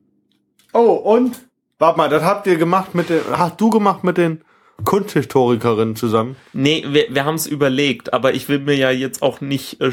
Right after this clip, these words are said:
Speaker 2: irgendwie Steine in meinen Karriereweg legen. Also indem ich, äh,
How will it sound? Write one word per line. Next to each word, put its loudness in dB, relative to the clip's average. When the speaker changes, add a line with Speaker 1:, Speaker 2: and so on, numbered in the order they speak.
Speaker 2:
irgendwie -4
Steine 0
in -2
meinen -2
Karriereweg -4
legen. -8
Also 0
indem 0
ich, -4
äh, 2